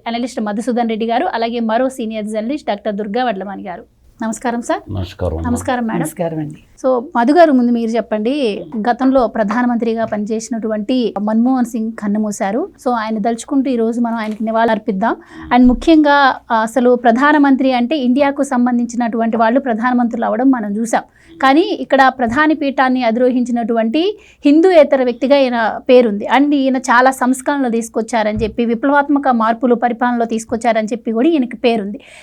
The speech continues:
Speaker 1: So, మీరేం చెప్తారు ఆయన గురించి మీ మాటల్లో?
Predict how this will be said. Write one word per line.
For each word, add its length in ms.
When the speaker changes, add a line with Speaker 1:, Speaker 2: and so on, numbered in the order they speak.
Speaker 1:
So, 340
మీరేం 420
చెప్తారు 360
ఆయన 320
గురించి 380
మీ 120
మాటల్లో? 460